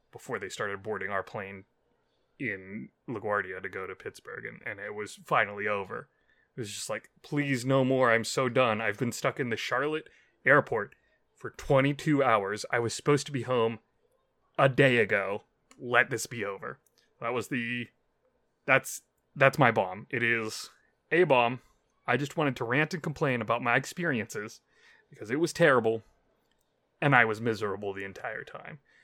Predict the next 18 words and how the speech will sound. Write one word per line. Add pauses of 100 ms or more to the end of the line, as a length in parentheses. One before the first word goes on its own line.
(140)
Eh, (380)
I,
like,
I
didn't
have
my
heartburn
medication
for
my, (1120)
uh, (360)
gerd (1040)
because
it
was
in
the